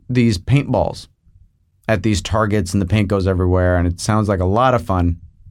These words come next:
They have regular shooting there too, apparently, you know, skeet, you know, pigeon, clay pigeon, all that stuff. But, uh,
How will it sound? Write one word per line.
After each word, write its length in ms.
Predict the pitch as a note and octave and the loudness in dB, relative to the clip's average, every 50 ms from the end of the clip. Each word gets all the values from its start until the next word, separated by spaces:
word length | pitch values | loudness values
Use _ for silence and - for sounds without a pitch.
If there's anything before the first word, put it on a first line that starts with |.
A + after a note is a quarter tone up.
| - - - - _ - - - - _ - - - _ - _ _ _ _ _ _ _ _ _ _ _ _ _ - - - - - _ _ - - - - - - | -20 -20 -20 -20 _ -20 -20 -20 -20 _ -20 -20 -20 _ -20 _ _ _ _ _ _ _ _ _ _ _ _ _ -20 -20 -20 -20 -20 _ _ -20 -20 -20 -18 -6 -2
They 100 | A#2+ F3 | 0 2
have 120 | F3+ D3+ | 2 2
regular 400 | E3+ F3 F3 E3 E3+ F3 E3+ D#3+ | 2 2 2 4 4 4 4 2
shooting 400 | C#3 - - D#3+ C#3+ C#3 C3+ B2+ | 2 2 4 4 4 6 4 4
there 180 | A2+ A#2 G#2+ G2+ | 4 4 2 0
too, 480 | F2+ - - D#3+ D#3 D3+ D3 D3 - - | 0 0 0 2 2 4 2 2 0 -2
apparently, 640 | G#2+ - B2+ B2 A#2+ A2+ G#2 B2 A#2 A#2 A#2 A#2+ A#2+ | -2 0 0 2 2 2 2 2 4 4 4 2 2
you 60 | A#2+ A2 | 2 2
know, 100 | G#2 F#2 | 2 2
skeet, 480 | F2 - - - A#2+ A#2+ A#2+ A#2+ - - - - - - - - - - - | 0 -4 -2 0 2 2 2 0 -2 -14 -20 -20 -20 -20 -20 -20 -20 -10 -4
you 80 | - A2+ | 0 0
know, 280 | A2 G#2+ G#2+ G2+ F2+ F2+ F2+ | 2 2 2 0 -2 -4 -2
pigeon, 400 | - A2+ G#2 G#2 A2+ G#2+ G#2 G#2 | -2 0 0 2 2 2 2 0
clay 200 | G2+ - G#2+ G#2 | 0 0 -2 0
pigeon, 360 | G2 - G#2+ G#2 G#2+ G#2 G2 | 0 0 0 0 2 0 2
all 100 | G2 G2 | 2 2
that 160 | F#2+ F#2 F2+ | 0 0 -2
stuff. 320 | F2+ - - F2+ F2 F2 - | -2 -2 -2 -2 -2 0 0
But, 140 | F#3 E3+ E3 | 0 2 2
uh, 100 | D#3 | 2